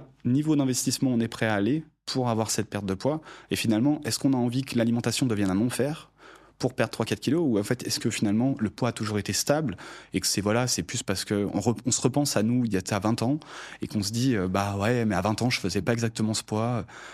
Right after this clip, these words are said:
Oui, mais on peut pas être et avoir été. Donc, à un moment, faut aussi accepter que on a pris trois, quatre kilos, que finalement, on est quand même plutôt en bonne santé, et ce sera plutôt de mettre en place des mesures pour viser une meilleure santé, qui vont potentiellement nous faire perdre ces trois, quatre kilos.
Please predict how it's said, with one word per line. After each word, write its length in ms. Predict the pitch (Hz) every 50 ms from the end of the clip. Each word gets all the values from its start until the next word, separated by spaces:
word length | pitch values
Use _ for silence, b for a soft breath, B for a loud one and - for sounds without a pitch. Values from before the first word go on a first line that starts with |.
| B B B
Oui, 100 | B 107
mais 180 | 107 92 80 - - -
on 200 | 90 87 87 87
peut 140 | - - 98
pas 200 | - 120 117 - -
être 200 | 117 - - -
et 60 | 101
avoir 200 | 92 95 95 104
été. 280 | 110 107 - 101 92
Donc, 180 | 87 107 107 -
à 80 | - 85
un 20 |
moment, 200 | 82 95 110 117
faut 180 | 117 - 95 - - _ _ _
aussi 300 | - 117 110 - - 135 -
accepter 580 | - - - - - 110 92 - - - 147 143
que 160 | 143 - 82 - B B B B B B B B
on 100 | 101 101
a 80 | 98
pris 120 | 98 - 113
trois, 160 | - - 104
quatre 160 | - - -
kilos, 360 | - - 90 113 143 160 165 165 B B B B B B B
que 100 | - 95
finalement, 300 | - - 120 110 113 117
on 80 | 107
est 60 | 90
quand 120 | 87 - 104
même 100 | 110 110
plutôt 240 | - - - - 120
en 60 | 104
bonne 180 | 92 90 92
santé, 380 | 95 - 95 95 - 151 165 165 B B B B B
et 40 | B
ce 100 | - -
sera 160 | - - 123
plutôt 220 | 120 135 120 151 143
de 60 | 135
mettre 260 | 127 123 - - - -
en 100 | - 107
place 600 | 104 - 123 127 131 131 - - - - - - - b b b b b b
des 140 | 95 104 104
mesures 380 | 117 123 123 120 131 135 131
pour 140 | - - 101
viser 260 | 110 113 127 120 135
une 80 | 123 95
meilleure 260 | 98 120 139 143 131
santé, 360 | - - 110 - 139 156 180 - b b b b b b
qui 120 | - 151 131
vont 120 | 139 143
potentiellement 540 | 139 - 139 123 - 127 123 - 120 123 127
nous 80 | 131
faire 160 | 120 - 107 -
perdre 200 | - 117 117 -
ces 120 | - 110
trois, 120 | - -
quatre 140 | 104 - 98
kilos. 240 | - - 110 - -